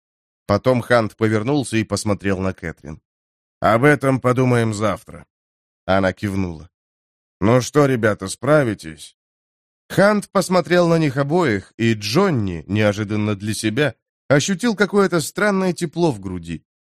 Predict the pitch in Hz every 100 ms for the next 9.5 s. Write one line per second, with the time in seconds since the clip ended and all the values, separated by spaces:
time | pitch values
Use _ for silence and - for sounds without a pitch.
0 | - 175 202 214 202 214 - 220 123 -
1 | 117 107 - 139 120 110 104 110 113 110
2 | 82 - _ _ 113 127 131 147 165 135
3 | - 127 156 - 120 - 110 - 143 127
4 | 120 120 - 113 92 82 _ _ _ _
5 | 104 120 170 214 220 196 196 196 95 73
6 | _ _ - 160 208 - - 233 123 113
7 | 185 151 135 127 156 139 156 156 143 135
8 | - 156 101 - _ _ _ 131 139 127
9 | 156 143 131 90